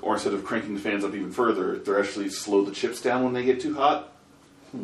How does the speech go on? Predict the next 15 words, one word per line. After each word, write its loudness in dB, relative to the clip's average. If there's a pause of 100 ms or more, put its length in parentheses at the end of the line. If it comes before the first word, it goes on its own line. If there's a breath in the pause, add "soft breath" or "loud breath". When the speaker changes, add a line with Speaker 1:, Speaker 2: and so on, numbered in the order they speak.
(140)
Speaker 1:
So -6
Speaker 2:
that 2
Speaker 1:
they 8
Speaker 2:
can't 8
Speaker 1:
have 6
Speaker 2:
be 2
Speaker 1:
a 4
Speaker 2:
good. 2
Speaker 1:
kind 4
of 2
a -8
variable 4
clock 4
speed. -2 (500)
Speaker 2:
So -12